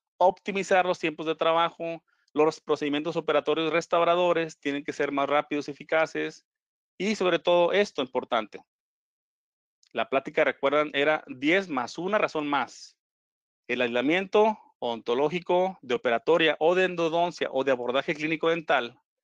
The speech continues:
sea el procedimiento que sea hoy en día, va a ser una estrategia para combatir el covid, no solamente el covid diecinueve, sino todos los posibles virus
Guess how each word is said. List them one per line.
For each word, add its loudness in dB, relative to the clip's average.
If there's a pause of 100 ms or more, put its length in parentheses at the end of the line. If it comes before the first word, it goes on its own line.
(180)
sea 2
el 2
procedimiento -4
que -4
sea 2
hoy 0
en -6
día, -4 (800)
va 4
a 0
ser 0
una 0
estrategia 0
para 2
combatir -4 (120)
el -8
covid, -4
no -2
solamente 0
el -12
covid -2
diecinueve, -4 (320)
sino -4
todos 4
los 2
posibles 0
virus -2